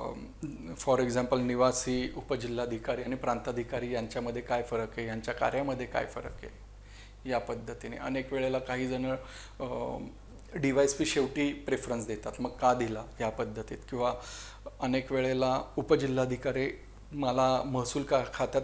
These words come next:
काम करायचं म्हणतात आणि पहिला उपजिल्हाधिकारी देतात आणि, अ, चौथा, पाचवा ते सगळे, अ, च्या नंतर तहसीलदार देतात. तर अशा वेळेला तुम्ही महसूल खात्यात काम करायचं म्हणतात आणि दुसरा प्रेफरन्स तुमचा हा नाही आहे, तर अशा वेळेला ते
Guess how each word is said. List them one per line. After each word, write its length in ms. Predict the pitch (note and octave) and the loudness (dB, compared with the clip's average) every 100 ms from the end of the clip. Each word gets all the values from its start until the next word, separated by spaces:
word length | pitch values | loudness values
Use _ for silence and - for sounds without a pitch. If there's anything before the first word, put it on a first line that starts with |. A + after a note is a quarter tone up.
| - | 2
काम 160 | C3 | -2
करायचं 400 | C3+ B2+ C3 B2+ | 2 2 4 4
म्हणतात 360 | C3 B2+ B2+ B2+ | 0 0 -2 -2
आणि 240 | B2+ C3 C3 - - - | 0 -2 -4 -8 -14 -2
पहिला 240 | B2 B2 C3+ | 0 4 4
उपजिल्हाधिकारी 800 | A#2+ C#3+ B2+ B2+ C3 B2+ C3 C3 | 6 2 2 0 0 2 2 2
देतात 380 | B2 A#2+ C3 | 0 0 -2
आणि, 160 | C3 C3 - - | 0 -2 -6 -10
अ, 260 | - C#3 C3+ C3 | -8 -6 -6 -6
चौथा, 320 | C3 A#2+ C3 | -4 -2 -2
पाचवा 320 | B2+ C3 - C3 | 2 2 0 0
ते 220 | C#3 - - | 2 0 0
सगळे, 320 | C3 B2 C3+ - - | -4 -2 -2 -4 -8
अ, 380 | B2+ C3 - C3 | -8 -6 -4 -4
च्या 120 | - C#3 | 0 0
नंतर 340 | C3+ B2+ - - | 0 0 0 4
तहसीलदार 520 | C#3+ C3+ C#3 B2 A#2 | 4 4 4 6 6
देतात. 320 | A2+ G#2+ - - - - - - - - | 4 -2 -6 -10 -14 -16 -14 -14 -16 -4
तर 60 | E3+ | 0
अशा 240 | - C#3 E3+ | 0 2 4
वेळेला 260 | E3 D#3+ | 4 4
तुम्ही 240 | D#3+ D#3 D#3 | 4 4 2
महसूल 360 | C3 A#2 D#3+ D#3 | 2 0 0 0
खात्यात 240 | D3+ D#3+ D#3+ - | 2 2 2 4
काम 180 | D#3 | 4
करायचं 360 | D#3 D#3 D#3 D#3 | 4 2 2 2
म्हणतात 240 | D3 D3 | 0 0
आणि 140 | D#3+ D#3+ | 0 0
दुसरा 260 | C#3 C3+ | -2 -2
प्रेफरन्स 440 | C#3 C#3+ - C#3 C3+ | -2 -2 -4 -4 -2
तुमचा 280 | A#2+ C#3 B2+ | -2 -2 -2
हा 180 | A#2 | 0
नाही 180 | G#2+ - | -2 -4
आहे, 260 | - - - | -10 -10 -6
तर 60 | |
अशा 280 | - C#3 F#3 | -4 -2 0
वेळेला 320 | F3 E3 E3 | 0 2 0
ते 300 | E3 E3 E3 | 0 -2 -4